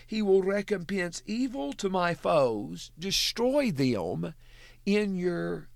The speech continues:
faithfulness." Verses three and five speak of the psalmist's enemies, but Psalm four speaks of his object of trust.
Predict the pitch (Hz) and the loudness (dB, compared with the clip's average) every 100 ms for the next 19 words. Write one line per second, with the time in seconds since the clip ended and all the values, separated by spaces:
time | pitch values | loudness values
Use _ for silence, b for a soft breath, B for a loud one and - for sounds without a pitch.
0 | - - 170 151 - - 104 92 - - | -18 2 2 2 -6 -10 -10 -10 -14 -18
1 | - - - B B - 165 175 - 147 | -18 -20 -20 B B -2 2 2 2 0
2 | - - 196 220 247 269 277 - 180 165 | -2 0 4 4 4 -2 -4 -4 -2 -2
3 | - 165 139 107 85 76 151 143 b - | 0 2 2 0 -4 -6 -8 -10 b -4
4 | - - 220 190 175 180 - 185 180 175 | -4 0 -2 -2 -2 -2 0 0 0 -2
5 | 165 - 208 202 127 101 - - - - | -6 -6 -4 -2 -4 -6 -12 -18 -20 -20
6 | - B B B 170 - - 170 160 156 | -20 B B B -2 0 2 2 2 -2
7 | - 247 247 131 117 160 - - 208 196 | 0 2 4 4 2 -2 -4 -2 -2 -2
8 | - 208 180 135 180 196 185 160 - 175 | -2 0 0 -2 0 2 2 0 0 4
9 | 170 135 147 - 151 - 185 165 113 - | 4 2 -4 -6 -10 -8 -4 -2 -2 -8
10 | - - - | -14 -14 -14